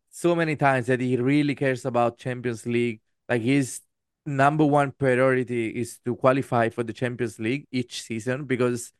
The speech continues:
and not just because of the prestige of Champions League, it's just because of money. It's money. And, you know, like, we don't, Napoli is not a club which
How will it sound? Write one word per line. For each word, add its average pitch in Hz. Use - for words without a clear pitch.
and 143
not 202
just 165
because 131
of 120
the 123
prestige 143
of 123
Champions 127
League, 113
it's 117
just 185
because 175
of 156
money. 127
It's -
money. 131
And, 101
you 120
know, 147
like, 120
we 143
don't, 151
Napoli 151
is 131
not 151
a 156
club 143
which -